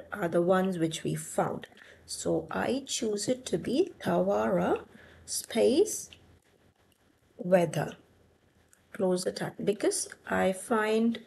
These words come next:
those to be repeating because we are working for a Tawara region and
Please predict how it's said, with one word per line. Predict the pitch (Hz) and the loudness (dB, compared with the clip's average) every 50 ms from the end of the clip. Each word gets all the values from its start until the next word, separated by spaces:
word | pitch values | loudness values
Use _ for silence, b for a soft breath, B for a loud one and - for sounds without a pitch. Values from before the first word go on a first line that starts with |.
| - _ _ - | -20 _ _ -6
those | - 277 240 240 247 262 254 - - | -2 2 4 4 4 4 2 0 0
to | - 196 | 0 0
be | 180 190 185 185 190 | 2 2 4 4 4
repeating | 180 175 170 - - 185 175 160 - - - - B B B B B B B | 4 4 2 0 0 -2 0 0 -2 -4 -4 -6 B B B B B B B
because | - 156 156 240 247 226 | -4 2 2 2 2 2
we | - 170 | 2 2
are | 165 | 2
working | 151 151 170 165 165 - - 247 262 285 | 4 4 4 2 2 0 0 0 0 0
for | 277 - 214 180 | -2 0 0 2
a | - | 0
Tawara | - - - 180 165 165 165 170 170 170 180 190 196 196 185 | 0 -2 -2 -2 0 0 0 0 0 0 2 2 2 0 0
region | 175 165 165 165 170 - 247 294 392 440 427 B B B B B B - | -2 -4 -4 -4 -4 0 0 0 0 0 -4 B B B B B B -6
and | 190 185 185 185 190 196 196 196 | -4 -2 -2 0 0 -2 -2 -4